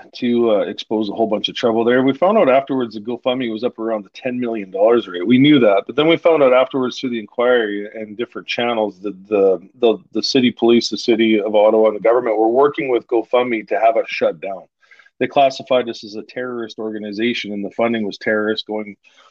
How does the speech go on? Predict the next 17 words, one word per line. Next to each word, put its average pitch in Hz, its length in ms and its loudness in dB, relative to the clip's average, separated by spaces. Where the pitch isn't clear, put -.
you 185 80 2
know, 196 60 4
they 190 100 4
tried 123 260 2
everything. 110 300 -4
We 110 80 -6
heard 117 180 -6
the 107 80 -6
Russian 107 560 -2
stories, 107 720 -2
you 104 100 -8
know, 104 320 -4
Trump 117 300 0
was 113 140 2
involved 98 480 2
with 101 160 0
it. 101 180 2